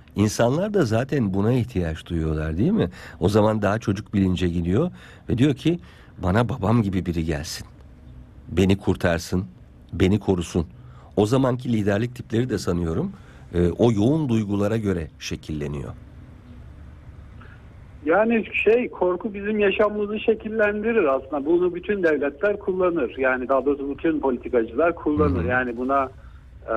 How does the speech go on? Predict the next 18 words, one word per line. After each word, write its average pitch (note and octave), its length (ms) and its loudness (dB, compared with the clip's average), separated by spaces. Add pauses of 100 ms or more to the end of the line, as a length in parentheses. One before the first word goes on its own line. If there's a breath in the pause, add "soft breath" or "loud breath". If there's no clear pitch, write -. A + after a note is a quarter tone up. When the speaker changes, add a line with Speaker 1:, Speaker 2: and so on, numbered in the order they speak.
(320)
Speaker 2:
Leviathan C#3 680 2
deniyor C#3 320 0
ya, A#2+ 100 -2
Speaker 1:
Öyle A2+ 180 -2
mi? G2+ 60 2
Speaker 2:
ejderha. A2+ 540 0 (300)
Speaker 1:
Hmm. G2 300 -2 (380)
Speaker 2:
Yani A2+ 360 -2
bir C#3 200 4
Speaker 1:
Hmm. C3+ 60 2
Speaker 2:
ejderha C3+ 540 0
karşıya C3+ 460 -2
koyduğunuz D3 680 0
zaman B2+ 360 0
toplumu D3+ 460 -2
birbirine C3+ 380 -2
yapıştırmaya D#3+ 640 -2
başlarsınız. D#3 800 0